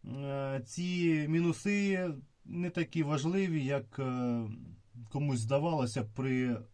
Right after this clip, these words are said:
звичайних умовах. По економіці затратної частині, е, соя виграла наутільна.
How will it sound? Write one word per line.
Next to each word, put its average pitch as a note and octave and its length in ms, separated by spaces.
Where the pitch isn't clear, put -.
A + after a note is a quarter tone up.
звичайних B2 640
умовах. G2 500
По E3 640
економіці C3 1080
затратної B2+ 640
частині, C3 600
е, - 920
соя B2+ 600
виграла B2 600
наутільна. B2+ 800